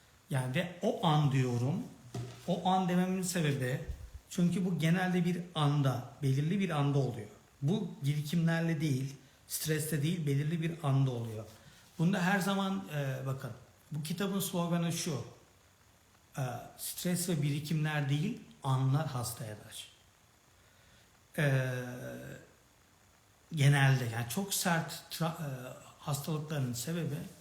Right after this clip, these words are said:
özellikle anlar. Bugün biraz bununla ilgili ufak,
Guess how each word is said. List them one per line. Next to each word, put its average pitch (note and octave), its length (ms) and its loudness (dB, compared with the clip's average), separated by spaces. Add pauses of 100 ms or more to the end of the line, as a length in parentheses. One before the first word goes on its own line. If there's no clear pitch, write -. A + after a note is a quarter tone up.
(340)
özellikle D3+ 480 0
anlar. C3+ 720 2 (1160)
Bugün A#3 420 2
biraz G3 360 2
bununla A#3 280 0
ilgili F#3 320 2
ufak, G#3 640 -4